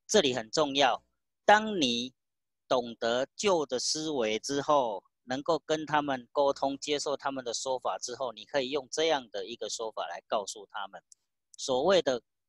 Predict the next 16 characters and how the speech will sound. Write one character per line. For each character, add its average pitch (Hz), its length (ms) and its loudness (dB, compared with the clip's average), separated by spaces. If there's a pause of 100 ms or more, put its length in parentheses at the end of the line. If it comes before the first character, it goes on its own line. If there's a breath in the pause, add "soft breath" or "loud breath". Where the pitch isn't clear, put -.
(260)
所 170 260 4
有 156 180 6
的 139 120 6
旨 117 360 -4
呢， 123 360 -2
我 110 120 -8
们 117 200 -12
离 127 140 -6
不 151 120 -6
开 147 300 0 (240)
这 139 300 4
些， 127 420 -2 (300)
这 139 120 -6
些 131 180 -6
旨 - 240 -14
哈。 101 220 -12